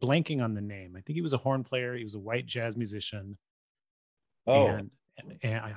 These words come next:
Speaker 1: I'll have to, if I, if I remember it, I'll say it. But there's, like, a whole scene where he's on the beach and, like, Flea is there for some reason.
Speaker 2: Right.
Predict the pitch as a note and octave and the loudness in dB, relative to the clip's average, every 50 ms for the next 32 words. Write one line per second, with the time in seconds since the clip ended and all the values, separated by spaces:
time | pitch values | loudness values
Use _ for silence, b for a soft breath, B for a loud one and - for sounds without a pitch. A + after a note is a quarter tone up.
0 | G#2 A#2 A2+ A2+ B2 - - - - - - B2+ - - B2+ - - - - B2+ | -4 0 2 2 2 0 -2 -12 -14 -10 -10 -10 -2 -2 -2 -2 -2 -4 0 2
1 | B2+ A#2+ C3 C#3+ D3+ D#3 D3 D3 C3+ A#2+ A#2+ A#2 G#2 - - - C3 A#2+ G#2+ G2+ | 4 6 6 6 6 4 4 2 0 0 -2 -4 -6 -8 -6 -4 -2 -2 -4 -4
2 | - _ _ _ _ _ C3 A#2+ D3 C3+ C3+ C#3 A#2 - - - - - E3+ F3+ | -10 _ _ _ _ _ 4 4 4 4 4 0 -2 -4 -10 -12 -4 -2 -2 -2
3 | - - - - E3 D#3+ D3+ C#3 C3 - C#3 B2 B2 B2 A#2 C3+ B2+ A#2+ G#2 F#2+ | -2 -4 -2 0 0 2 2 0 -2 -4 -6 -4 -4 -2 0 0 0 -2 -2 -4
4 | C3+ C3 A#2+ - - G#2+ G#2 G#2+ G#2 F#2+ - - - - B2+ B2 C3 C3+ B2+ A2+ | -6 -6 -6 -6 -8 -8 -10 -10 -10 -12 -16 -20 -4 -2 0 0 2 2 0 0
5 | G2+ - - A2 F#2+ F#2+ - _ A2 - - A#2 A2 G#2 G#2+ G#2 F#2+ F2 G#2 G#2+ | 0 -2 -4 -6 -8 -8 -8 _ -8 -4 -2 0 0 0 -2 -4 -8 -10 -12 -16
6 | G#2 G#2+ G2 _ _ _ _ _ _ _ _ _ _ _ _ _ _ _ _ _ | -16 -18 -20 _ _ _ _ _ _ _ _ _ _ _ _ _ _ _ _ _
7 | _ _ _ _ _ _ C3 C#3+ C#3+ B2+ A2 G#2 G2 | _ _ _ _ _ _ 6 6 6 6 6 2 0